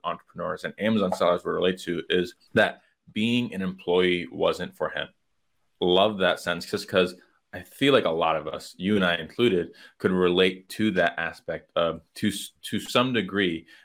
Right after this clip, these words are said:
there are degrees of being an employee that you don't get, that you do get from being an entrepreneur. What are some of your clients'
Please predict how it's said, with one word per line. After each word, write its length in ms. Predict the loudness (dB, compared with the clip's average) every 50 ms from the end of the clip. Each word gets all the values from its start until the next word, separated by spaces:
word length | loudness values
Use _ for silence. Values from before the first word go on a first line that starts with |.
| _ 0
there 160 | 2 2 4
are 200 | 4 2 2 2
degrees 400 | 0 -2 -4 -4 -4 -6 -6 -8 _ 0
of 360 | 0 0 0 0 -2 -6 -10 _ _ _ _ _ _ _ _ _ _ 0
being 220 | 2 2 2 2
an 80 | 2 0
employee 640 | -2 -2 0 2 4 4 4 4 2 -2 -6 -12 -16 _ _ _ _ -2
that 220 | 0 0 0 0
you 200 | -2 -4 -6 -6 -6 _ 0
don't 320 | 2 2 2 0 -4 -2
get, 260 | -2 0 0 0 -2 -2
that 100 | -4 -4
you 80 | -4
do 260 | -4 0 2 2 2
get 340 | 2 2 4 4 4 2 0 -18 -20 _ _ _ _
from 500 | -2 0 2 2 0 -2 -4 -6 -10 -16 _ _ _
being 240 | -4 -2 0 0 0
an 80 | 0 2 2
entrepreneur. 680 | 0 0 0 -6 -10 -10 -8 -6 -4 -4 -4 -6 -8 -10 -18 _ _
What 300 | 0 2 2 2 2 0 0
are 420 | 4 6 6 6 6 4 0 -4 -12 _
some 220 | -10 -4 -2 0 0
of 60 | 2
your 160 | 2 0 0
clients' 520 | -2 -4 -4 -2 -2 -2 -4 -6 -12 -18